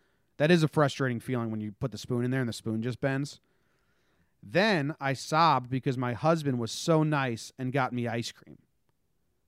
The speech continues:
Five minutes after that, I sobbed because I didn't want it anymore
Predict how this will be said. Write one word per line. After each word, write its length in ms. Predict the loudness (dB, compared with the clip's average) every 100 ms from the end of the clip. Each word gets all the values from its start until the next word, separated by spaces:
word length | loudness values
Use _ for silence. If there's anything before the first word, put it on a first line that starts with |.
| _ _ _ _ _ _
Five 400 | 0 4 4 4
minutes 300 | 0 0 0
after 320 | 0 0 0
that, 400 | 2 2 0 -2 _ _ _ -2
I 140 | 0
sobbed 500 | 0 0 4 4 2
because 260 | -2 -2 0
I 100 | 0
didn't 320 | 2 0 0
want 320 | 0 0 0
it 80 | -2
anymore 580 | -4 -4 -4 -4 -6